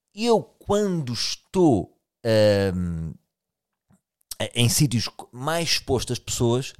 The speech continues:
expo-, exposto a pessoas, eu tento procurar as pessoas que são pontos de luz. Era este conceito que eu vos queria passar hoje. Há pessoas que são pontos de luz e outras pessoas que são pontos negros, vamos dizer assim.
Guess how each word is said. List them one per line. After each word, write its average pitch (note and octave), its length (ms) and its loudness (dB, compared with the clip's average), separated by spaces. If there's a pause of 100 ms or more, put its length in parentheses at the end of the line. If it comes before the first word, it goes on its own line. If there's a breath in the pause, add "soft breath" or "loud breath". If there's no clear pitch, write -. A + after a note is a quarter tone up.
(140 soft breath)
expo-, - 400 -4
exposto - 500 2
a - 20 -2
pessoas, B2 460 0 (380 loud breath)
eu F#3 120 6
tento F#3 260 2
procurar D#3 680 4
as C#3+ 100 0
pessoas - 720 0
que - 120 -2
são C#3+ 160 4
pontos B2 360 2
de A#2 80 -2
luz. G#2 360 -2 (360)
Era G#2 120 -2
este - 100 -6
conceito G#2 260 -4
que G#2+ 60 -4
eu G2+ 40 0
vos - 60 -8
queria G2 160 -2
passar G2+ 280 2
hoje. E2 160 -4 (680 soft breath)
Há G3+ 200 4
pessoas E3 380 0
que - 80 -6
são C3+ 180 2
pontos A2 320 -2
de G#2 40 -4
luz F#2 300 -4 (880)
e C3+ 120 2
outras C#3+ 180 2
pessoas C#3 200 -4
que - 180 -10
são C3 360 0
pontos B2 440 0
negros, G2+ 360 0
vamos E2+ 200 -2
dizer E2+ 140 0
assim. E2 200 -4